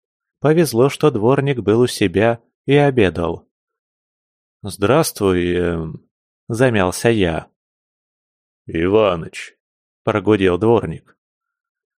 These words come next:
"Иваныч, дашь уборной воспользоваться?" спросил я. "Отравился".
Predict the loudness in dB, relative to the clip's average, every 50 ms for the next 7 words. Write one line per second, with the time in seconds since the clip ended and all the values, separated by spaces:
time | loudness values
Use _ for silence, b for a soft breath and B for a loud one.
0 | _ _ _ _ _ _ 2 2 4 4 4 2 2 0 -4 -12 -16 -20 -20 _
1 | _ _ _ _ -14 -4 0 2 2 2 2 2 0 0 2 4 2 2 2 2
2 | 2 0 0 -2 -2 0 2 2 2 2 0 -2 -2 -4 -2 -2 -2 -2 -2 _
3 | _ _ _ _ -12 -6 -4 -4 -4 -4 -4 -2 -2 -2 0 -2 -2 -4 -6 -8
4 | _ _ _ _ _ _ _ _ _ -4 -4 -2 2 2 2 4 4 4 4 4
5 | 4 2 -2 -4 -4 -4 -6